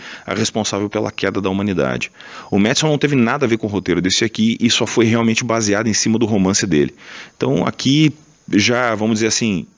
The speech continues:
fica uma característica do conto, mas ao mesmo tempo, do livro, mas ao mesmo tempo não é. Então ele meio que, por isso que ele acaba não aparecendo nem nos créditos nem nada, ele só cedeu os direitos e aí era isso, certo?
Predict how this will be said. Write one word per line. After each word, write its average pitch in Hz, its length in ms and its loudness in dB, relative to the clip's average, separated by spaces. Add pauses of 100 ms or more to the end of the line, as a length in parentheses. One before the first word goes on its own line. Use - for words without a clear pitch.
(160)
fica - 380 0
uma 208 100 4
característica 139 640 0
do 139 140 0
conto, 202 400 2
mas 208 180 4
ao 220 60 4
mesmo 180 200 4
tempo, 185 380 0
do 90 220 4
livro, 165 260 4
mas 160 140 2
ao 156 40 0
mesmo 151 160 0
tempo 151 240 0
não 151 180 2
é. 117 200 -2 (480)
Então - 140 -2
ele 131 100 2
meio 131 240 4
que, 127 800 4
por 127 100 4
isso 143 100 2
que - 80 0
ele 156 140 4
acaba 131 400 -2
não 135 80 -2
aparecendo 123 500 -2
nem 104 80 0
nos 117 200 0
créditos 117 260 2
nem 139 100 0
nada, 123 220 0
ele 117 60 -4
só 90 160 -2
cedeu 92 360 4
os 95 120 4
direitos 101 360 2
e 110 60 2
aí 104 300 2
era 104 200 0
isso, - 320 -2
certo? 92 320 -2